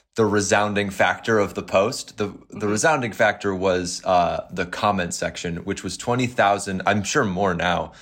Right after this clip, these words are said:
Speaker 1: people commenting, "Are you
Speaker 2: Are
Speaker 1: Frankie
Speaker 2: you?
Speaker 1: Jonas's brother?"
Speaker 2: Yeah.
Speaker 1: And it was out, like, I didn't plan that.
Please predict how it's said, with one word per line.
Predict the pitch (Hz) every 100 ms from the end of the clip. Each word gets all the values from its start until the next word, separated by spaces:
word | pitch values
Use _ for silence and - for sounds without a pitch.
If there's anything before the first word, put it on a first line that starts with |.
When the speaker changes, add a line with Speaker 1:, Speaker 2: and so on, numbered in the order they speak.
| _ -
Speaker 1:
people | 123 101
commenting, | - 107 101 95 92 90 90
"Are | 98
you | 101 113
Speaker 2:
Are |
Speaker 1:
Frankie | 113 107 107 110
Speaker 2:
you? |
Speaker 1:
Jonas's | - 98 98 95 90
brother?" | 87 196 87 -
Speaker 2:
Yeah. | 285 285 285 311 330 349 370 381 - _ _ _
Speaker 1:
And | 143 139
it | 139
was | 143 139
out, | 120 165 139
like, | 139
I | 151
didn't | 196 135
plan | - 156 180 147
that. | 113 113